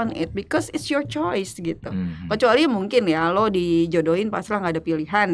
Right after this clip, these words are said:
Speaker 1: gitu.
Speaker 2: Hmm.
Speaker 1: Nah, ini kan gue yang milih sendiri.
Speaker 2: Iya.
Speaker 1: Gitu.
Speaker 2: Betul, betul, betul, betul. Tapi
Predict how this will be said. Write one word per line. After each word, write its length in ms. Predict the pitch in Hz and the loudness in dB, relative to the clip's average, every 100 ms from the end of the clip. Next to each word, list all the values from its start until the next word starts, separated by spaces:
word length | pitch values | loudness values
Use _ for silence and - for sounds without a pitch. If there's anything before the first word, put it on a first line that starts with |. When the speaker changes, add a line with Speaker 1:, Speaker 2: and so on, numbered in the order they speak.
| 160 | 0
Speaker 1:
gitu. 160 | 156 202 | 0 -2
Speaker 2:
Hmm. 400 | 208 196 185 185 | -2 -2 -2 0
Speaker 1:
Nah, 80 | |
ini 160 | 240 359 | 4 4
kan 80 | 440 | 2
gue 140 | 392 | 2
yang 80 | 415 | 0
milih 240 | 403 427 415 | -2 -4 -4
sendiri. 340 | 480 427 - - - | -2 -4 -4 -8 -18
Speaker 2:
Iya. 240 | - 90 - | -14 -14 -12
Speaker 1:
Gitu. 480 | 101 185 190 - 180 170 - 208 175 - - - | -4 -4 -2 -2 -2 -2 -6 -8 -8 -14 -18 -20
Speaker 2:
Betul, 240 | - - 87 | -16 -14 -12
betul, 240 | - - | -12 -14
betul, 200 | - - - | -14 -14 -12
betul. 160 | - - - - | -14 -14 -20 -16
Tapi 260 | 247 240 240 | -8 -4 -4